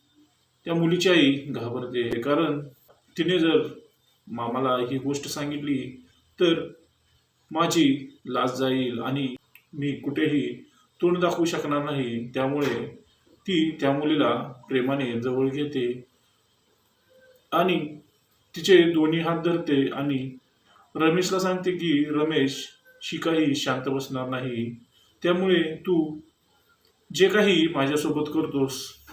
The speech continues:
तेच हिच्यासोबत कर. आणि रमेशसुद्धा लगेच तिच्याशी करायला चालू करतो. ती मुलगी ओरडत असते, रडत असते, परंतु दोघांना काहीही फरक पडत नाही.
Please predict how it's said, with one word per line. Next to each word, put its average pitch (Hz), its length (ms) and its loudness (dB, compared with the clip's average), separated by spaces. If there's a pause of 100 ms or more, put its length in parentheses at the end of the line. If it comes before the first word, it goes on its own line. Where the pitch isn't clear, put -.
(160)
तेच 147 360 -2
हिच्यासोबत 127 540 -4
कर. 120 340 -4 (680)
आणि 151 360 -2 (260)
रमेशसुद्धा 143 920 -2 (640)
लगेच 135 640 0 (1500)
तिच्याशी 139 380 -4
करायला 117 540 -4
चालू 120 300 -4
करतो. 120 680 -6 (640)
ती 190 40 -4
मुलगी 185 640 -2 (480)
ओरडत 143 300 0
असते, 139 520 0
रडत 131 320 -2
असते, 135 380 -2
परंतु 165 580 0
दोघांना 147 560 -2
काहीही 139 600 -4
फरक 139 180 -6
पडत 135 320 -4
नाही. 135 500 -6